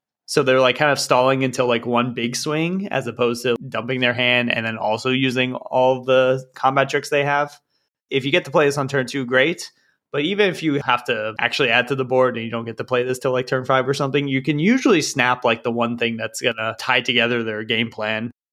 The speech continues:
Kinda goes the same for, like, Selesnya. So I like one of this, and I don't know if you've ever gotten to play the Raven Man on turn four into a Pilfer, but boy, that feels good.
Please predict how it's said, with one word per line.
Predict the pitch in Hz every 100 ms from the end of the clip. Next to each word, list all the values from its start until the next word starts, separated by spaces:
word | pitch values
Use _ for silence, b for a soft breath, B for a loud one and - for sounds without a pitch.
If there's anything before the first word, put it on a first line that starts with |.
| -
Kinda | 160 143
goes | 127 123 120
the | 113
same | 113 117 113
for, | 117
like, | 110
Selesnya. | - 117 107 - 110 110 -
So | - 139 131 131 135 _
I | -
like | 226 226
one | 156
of | 143 131
this, | 135 135 -
and | - 127 127 131 - _ -
I |
don't | 139 170
know | 165
if | 147
you've | 139 127
ever | 131 127 123
gotten | 127 127 131
to | 135
play | 120 135 127 123 120 - _ _ _ _ _ -
the | 127
Raven | 127 131 131 123
Man | 120 120 120 117 -
on | 120 117
turn | 131 120 120
four | 127 123 117
into | - 123 120 117
a | 110
Pilfer, | 127 123 - 139 - -
but | -
boy, | - 120 110 - _ -
that | 123 165
feels | 139 120
good. | - 135 143